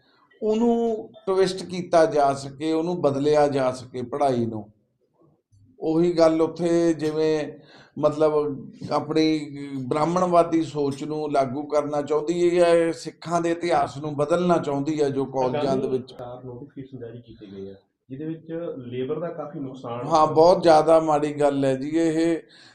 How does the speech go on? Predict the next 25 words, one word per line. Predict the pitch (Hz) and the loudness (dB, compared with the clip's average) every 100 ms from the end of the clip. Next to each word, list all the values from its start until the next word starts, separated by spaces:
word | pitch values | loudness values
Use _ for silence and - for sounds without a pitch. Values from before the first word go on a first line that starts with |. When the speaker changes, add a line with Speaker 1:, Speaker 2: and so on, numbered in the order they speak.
| _ 240 | _ -4
Speaker 1:
ਦੇਖੋ, | 170 185 202 | -2 2 2
ਇਹ | 190 175 185 190 190 185 170 151 | 2 0 2 2 2 -2 -8 -8
ਜਿਹੜਾ | 135 156 185 | -4 4 4
ਦੇਸ਼ | 156 131 131 160 165 170 | 4 0 2 2 0 0
ਹੈ | 147 127 95 - - - _ _ _ _ _ _ _ - - - - | 2 2 -2 -12 -20 -20 _ _ _ _ _ _ _ -20 -20 -20 -4
ਤੇ | 170 | -2
ਇਹ | 175 175 190 | -2 0 0
ਲੇਬਰ | 175 147 160 196 | 2 2 4 4
ਦੇ | 214 226 | 4 2
ਸਿਰ | 175 196 | 2 -2
ਤੇ | 180 196 | 0 -2
ਹੀ | 180 | 2
ਚੱਲਦਾ | 156 120 107 104 | 2 2 -2 -8
ਹੈ। | - - - - _ - - | -10 -18 -20 -20 _ -20 -16
ਜੇ | 131 160 | -2 0
ਲੇਬਰ | 170 165 170 175 | 4 4 2 0
ਕੰਮ | 160 147 156 | -2 -2 0
ਕਰਦੀ | 170 151 135 156 151 160 | 2 2 0 -4 2 2
ਹੈ, | |
ਹੁਣ | 156 165 | 2 2
ਉਹਦੇ | 170 175 | 0 -2
ਵਿੱਚ | 165 170 170 | -2 -2 -2
ਉਹਨਾਂ | 165 175 | -2 0
ਨੇ | 180 | -2
ਬਾਰਾਂ | 170 143 147 | 2 2 4